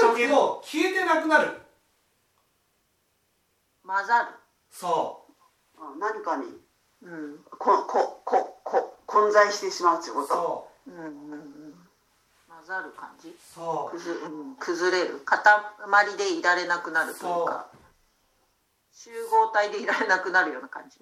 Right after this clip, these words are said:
Speaker 1: そうそうそうそうそう。
Speaker 3: え、そしたらコーヒーの中にミルクを入れたら最初はこうだけれど、全部混ぜちゃったら、
Speaker 1: そう。
Speaker 3: あの、こ-、こ-、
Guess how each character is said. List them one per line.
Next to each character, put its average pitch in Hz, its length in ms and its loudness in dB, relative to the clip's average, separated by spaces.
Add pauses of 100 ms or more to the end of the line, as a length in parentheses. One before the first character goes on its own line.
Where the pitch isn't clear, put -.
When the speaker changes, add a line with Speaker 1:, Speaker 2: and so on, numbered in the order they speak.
Speaker 1:
そ 190 380 2
う - 60 -2
そ 165 160 2
う 156 100 -4
そ 160 240 -4
う - 60 -16
そ - 160 -12
う - 40 -14
そ - 180 -20
う。 - 40 -18
Speaker 3:
え、 311 100 -16
そ 330 100 -10
し - 40 -8
た 254 60 -4
ら 240 80 -4
コ 320 160 4
ー 320 60 6
ヒ 269 160 -2
ー - 20 2
の 220 140 8
中 202 300 4
に 196 120 -4 (360)
ミ 262 140 2
ル 277 80 0
ク 240 100 8
を 214 100 8
入 190 60 2
れ 185 120 -2
た 185 120 4
ら 180 60 4
最 233 220 4
初 254 140 2
は 233 140 8
こ 233 220 8
う - 40 6
だ 196 140 4
け - 120 -6
れ - 120 -2
ど、 - 300 -4 (360)
全 269 200 0
部 214 360 -4
混 175 280 2
ぜ - 80 -14
ち - 60 -8
ゃ - 60 -8
っ - 100 -16
た - 100 -2
ら、 - 220 -4 (400)
Speaker 1:
そ 190 520 -2
う。 - 60 -20 (100)
Speaker 3:
あ 185 120 -14
の、 175 40 -20 (600)
こ-、 - 0 - (300)
こ-、 - 260 -8